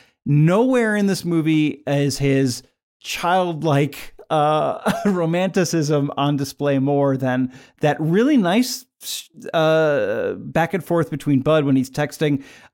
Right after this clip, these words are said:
Uh, they think, they think humans should put away childish things.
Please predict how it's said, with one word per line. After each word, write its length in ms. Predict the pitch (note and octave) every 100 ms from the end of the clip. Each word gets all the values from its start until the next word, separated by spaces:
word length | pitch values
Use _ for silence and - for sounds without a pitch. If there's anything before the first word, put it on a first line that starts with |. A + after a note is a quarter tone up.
| -
Uh, 420 | C3 B2+ A#2+ A2+ - _
they 280 | - C#3+ D#3
think, 300 | D3+ E3+ C#3 - -
they 360 | C#3 B2+ D#3
think 240 | D#3 E3+ C#3
humans 340 | D#3 D3 C#3
should 180 | C#3 C3
put 120 | C#3+
away 220 | C#3 C3+
childish 520 | C3+ C3+ C3 C3 C3
things. 540 | C3+ C3 C3+ C3+ C#3